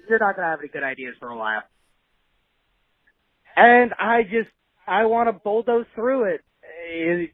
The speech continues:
can I bulldoze through it? Is there a way to bulldoze through it? Or am I just gonna have to, like, wait for my brain to be like, "Oh, yeah, no, no, you can do this now again"?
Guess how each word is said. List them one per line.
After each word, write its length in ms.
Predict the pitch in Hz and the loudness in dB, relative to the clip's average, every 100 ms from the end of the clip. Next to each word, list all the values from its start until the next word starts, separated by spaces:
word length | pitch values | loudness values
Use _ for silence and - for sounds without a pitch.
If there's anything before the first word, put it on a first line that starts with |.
| - | -8
can 280 | 147 139 160 | -6 -2 2
I 140 | 226 - | 2 2
bulldoze 360 | 170 127 117 - | -2 -4 -14 -12
through 180 | 120 113 104 | -12 -10 -14
it? 60 | - _ _ _ _ _ _ _ _ _ _ _ - 175 214 | -16 _ _ _ _ _ _ _ _ _ _ _ -4 4 6
Is 60 | 208 | 8
there 140 | 220 | 8
a 60 | 214 | 8
way 140 | 214 | 4
to 80 | 220 | 2
bulldoze 420 | 208 220 226 226 | 0 0 2 0
through 220 | - 277 170 | -2 -2 -2
it? 120 | 127 | -4
Or 260 | 175 220 214 | 0 4 4
am 100 | 208 | 4
I 140 | 208 | 2
just 220 | 202 208 | 0 -4
gonna 200 | - 202 | -2 0
have 220 | 202 214 208 | 4 2 2
to, 100 | 190 | -2
like, 300 | 185 180 - _ _ _ _ _ _ _ _ _ _ _ _ _ _ _ | -2 -4 -8 _ _ _ _ _ _ _ _ _ _ _ _ _ _ _
wait 580 | 131 139 165 208 240 240 - - - | -16 -12 2 4 4 2 -12 -14 2
for 260 | 226 220 | 6 6
my 180 | 214 208 202 | 4 2 2
brain 340 | 185 208 214 | 0 2 0
to 100 | 208 190 | -2 0
be 120 | 214 | 2
like, 220 | 208 190 - | 2 0 4
"Oh, 220 | 359 349 | 6 8
yeah, 340 | 320 320 320 269 | 4 2 2 0
no, 200 | 277 277 | 0 0
no, 200 | 247 262 | 0 -2
you 200 | 220 254 | -4 -6
can 180 | - 247 | -6 -6
do 160 | 240 | -4
this 160 | 294 202 - | -4 -6 -6
now 220 | - - 120 | -8 -8 -12
again"? 280 | 123 117 | -12 -14